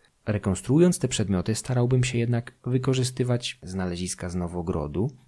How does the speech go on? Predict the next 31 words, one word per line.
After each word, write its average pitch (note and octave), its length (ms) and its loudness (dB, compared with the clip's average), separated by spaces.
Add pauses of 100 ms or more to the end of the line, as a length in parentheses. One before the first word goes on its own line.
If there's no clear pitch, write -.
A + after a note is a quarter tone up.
nawet B2+ 260 4
jeżeli C3 280 4
pochodziły A#2 360 2
z - 80 -2
późnego B2+ 380 6
średniowiecza. D2 640 -4 (180)
Z G2+ 100 -4
dwóch D3+ 280 6
desek G2 460 2
odkrytych G#2 460 -2
w E2+ 80 -2
Opolu G2+ 440 2 (100)
zrobiłbym A#2 540 4
sobie G#2+ 340 0 (100)
raczej G#2+ 340 -4
taborety. G#2+ 760 4 (280)
Zresztą A#2+ 360 0
w G2 160 -4
grupie C#3+ 260 6
rekonstrukcyjnej, A#2 840 4
w - 40 -12
której E2 320 -2
działam, A#2+ 360 6
już F3+ 140 4
podsunąłem A#2 540 0
taki A2 240 -4
pomysł. - 480 -6 (280)
Na F#2 220 0
wiosnę B2+ 560 4
strugamy F#2+ 580 0
sobie E2+ 400 -4